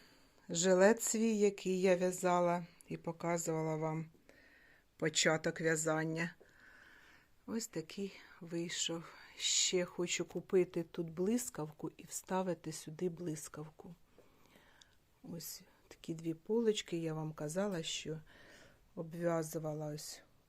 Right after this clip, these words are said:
повністю таким жгутом.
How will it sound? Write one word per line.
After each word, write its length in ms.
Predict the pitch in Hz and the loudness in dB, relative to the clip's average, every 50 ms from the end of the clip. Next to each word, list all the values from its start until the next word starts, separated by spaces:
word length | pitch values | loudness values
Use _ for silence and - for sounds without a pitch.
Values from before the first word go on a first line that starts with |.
| _ _ _ | _ _ _
повністю 720 | - 151 151 165 151 147 151 160 156 - - - - 156 156 156 _ _ _ _ _ _ _ _ _ _ _ _ _ _ _ _ _ - _ - - _ _ | -14 -12 -10 -8 -8 -8 -8 -8 -10 -14 -16 -14 -12 -12 -12 -14 _ _ _ _ _ _ _ _ _ _ _ _ _ _ _ _ _ -20 _ -20 -20 _ _
таким 400 | - - - - - 165 165 156 | -20 -18 -14 -10 -10 -8 -8 -8
жгутом. 720 | 151 151 151 143 147 170 160 - - 202 220 247 262 269 | -10 -10 -12 -12 -12 -12 -14 -8 -4 0 2 2 2 2